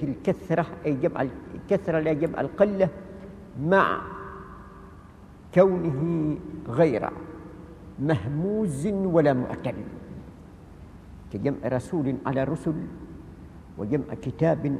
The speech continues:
على كتب، وجمع، وجمع نذير على نذر، وجمع حصير على حصر،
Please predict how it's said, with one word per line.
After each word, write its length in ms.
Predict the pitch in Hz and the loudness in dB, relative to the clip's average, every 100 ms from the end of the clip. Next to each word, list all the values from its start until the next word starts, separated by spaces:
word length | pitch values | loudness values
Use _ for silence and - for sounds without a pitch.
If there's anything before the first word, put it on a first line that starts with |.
| - | -2
على 160 | 127 131 | -2 -2
كتب، 400 | - - 165 139 - - - - - - - - - | -4 -2 -2 -2 -10 -14 -14 -16 -16 -18 -18 -16 -6
وجمع، 280 | 120 160 135 - 135 - | 0 0 0 -4 -4 -2
وجمع 600 | 135 156 120 135 170 - | 0 0 0 0 0 2
نذير 640 | 143 131 131 190 151 147 143 143 | 0 0 0 -2 0 -2 -2 0
على 160 | 147 | 0
نذر، 380 | 139 175 165 - - - - - - - - - | 2 0 0 -2 -6 -12 -12 -12 -12 -12 -14 -8
وجمع 340 | 120 127 156 120 | -2 2 2 0
حصير 760 | - 160 - 180 185 165 156 - | 2 2 6 6 8 6 6 6
على 180 | 165 156 | 6 6
حصر، 500 | - - 190 - | 4 6 6 6